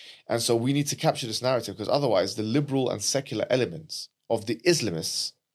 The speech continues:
Muslim Brotherhood or otherwise, or other people who feel like this is a good idea, they're gonna, they're gonna, they're gonna destroy the da'wah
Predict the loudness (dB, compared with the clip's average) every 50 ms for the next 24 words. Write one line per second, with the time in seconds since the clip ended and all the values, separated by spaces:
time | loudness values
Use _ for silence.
0 | _ _ _ _ _ -6 -4 -4 -4 -2 2 2 2 2 2 2 2 2 4 4
1 | 2 2 0 0 0 -2 -4 -6 0 2 2 2 2 -2 -4 -6 -4 -4 -4 -4
2 | -4 -4 -4 -8 -10 -14 -10 0 2 4 4 4 4 2 0 -2 -4 -4 -4 -2
3 | -2 0 0 0 0 0 -2 -2 -2 -4 -6 -12 _ -20 -20 -20 _ _ _ _
4 | _ 0 4 4 4 4 4 2 0 0 0 0 -2 -2 -6 -8 -10 -16 _ _
5 | _ _ _ 0 2 2 4 2 0 0 -2 0 0 0 -2 0 0 -2 0 0
6 | 0 0 0 -2 -2 -2 0 -2 -2 -4 -10 -14